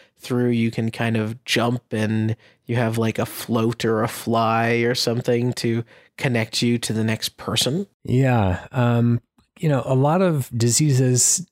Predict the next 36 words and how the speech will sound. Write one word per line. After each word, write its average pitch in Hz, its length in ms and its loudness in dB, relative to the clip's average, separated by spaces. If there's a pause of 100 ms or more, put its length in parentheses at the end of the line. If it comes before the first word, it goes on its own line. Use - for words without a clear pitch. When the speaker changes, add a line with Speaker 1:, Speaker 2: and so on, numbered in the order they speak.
(180)
Speaker 2:
have 127 220 0
trouble 131 340 0
crossing 120 500 0
species, 156 760 0 (500)
but 117 180 0
when 123 220 4
they 113 120 4
do 113 300 2
cross 110 340 0
species, 104 480 0
they 104 80 2
become 104 440 2
kind 98 140 0
of 92 100 -2
extra 95 640 0
powerful. 123 680 -2 (560)
So 117 420 2
Speaker 1:
Oh. 110 40 2
Speaker 2:
maybe 120 300 2
there's 113 140 0
some 117 180 0
sort 117 200 -2
of 104 80 0
a 104 100 2
balance 107 400 0
of 101 80 -4
power 104 320 0
that 101 160 -2
we 101 140 -2
can, 98 340 0
uh, 92 360 0 (260)
we 107 100 -4
can 95 220 0
work 104 300 -2
in 95 260 2
there. 92 380 2